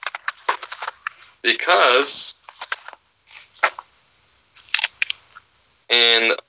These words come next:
Hannah's prayer in First Shmuel, she mentions, um, this idea.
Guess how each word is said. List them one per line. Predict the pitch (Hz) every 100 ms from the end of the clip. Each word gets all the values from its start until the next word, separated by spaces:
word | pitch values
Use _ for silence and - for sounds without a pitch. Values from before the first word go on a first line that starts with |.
| _
Hannah's | - 143 175 185 -
prayer | - 110 107 151 - _ _ _ _ _ _ _ _ 113
in | 110 107
First | - 123 - -
Shmuel, | 147 151 127 135 - - _ _ _ _ _ - _ _ _ _ _ _ - - - -
she | - 123 120
mentions, | 127 131 131 120 120 - - _ _ _ - -
um, | 107 101 98 - - _ _ _ -
this | 120 120
idea. | 104 101 143 165 110